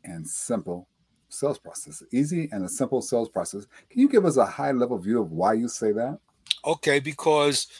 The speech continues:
Speaker 2: Glenn, at the end of the day, okay, you know, I've been through all these sales training programs throughout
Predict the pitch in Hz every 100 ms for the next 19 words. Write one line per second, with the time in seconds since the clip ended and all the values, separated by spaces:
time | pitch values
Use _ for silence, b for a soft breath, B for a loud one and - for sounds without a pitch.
0 | B B B 185 185 175 139 - 135 127
1 | 135 - 143 180 214 220 196 190 151 156
2 | 139 101 82 - - _ _ _ - 120
3 | 117 120 135 b b b b 131 127 127
4 | 123 - 135 143 151 151 147 127 135 127
5 | 120 135 139 131 - - - - 131 123
6 | - 135 127 120 - - - - - -
7 | 131 127 120 120 120 117 110 - _ -
8 | 127 113 107